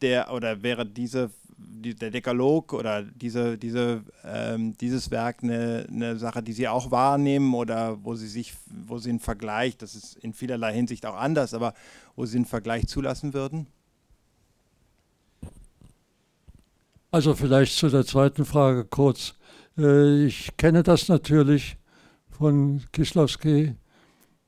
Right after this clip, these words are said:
Speaker 2: und, äh, habe da eine gewisse kollegiale Parallelität empfunden, aber mehr ist es auch nicht. Wir sind uns nie begegnet und es gibt auch keine spezifische gemeinsame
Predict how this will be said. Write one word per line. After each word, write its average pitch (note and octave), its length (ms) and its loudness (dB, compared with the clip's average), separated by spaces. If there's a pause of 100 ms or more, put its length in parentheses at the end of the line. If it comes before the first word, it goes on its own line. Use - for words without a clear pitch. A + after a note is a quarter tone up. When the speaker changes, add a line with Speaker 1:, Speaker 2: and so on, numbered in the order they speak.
(120)
Speaker 2:
und, C#3+ 440 2
äh, C#3 540 4 (540)
habe C#3+ 520 4
da C#3+ 220 4
eine C3+ 200 4
gewisse C#3 680 4 (580)
kollegiale C3 1040 4 (280)
Parallelität B2+ 880 2
empfunden, D#3 760 2 (680)
aber C3+ 200 4
mehr C#3+ 280 6
ist C3+ 200 0
es C#3+ 180 0
auch C3 220 4
nicht. A2 400 -2
Wir C#3+ 100 4
sind C#3+ 260 2
uns C3 240 0
nie C#3+ 160 4
begegnet C#3+ 760 0 (400)
und C3+ 120 -4
es A#2+ 140 -2
gibt - 240 0
auch C#3+ 180 4
keine C3+ 520 4 (280)
spezifische C#3 880 2
gemeinsame C3 720 2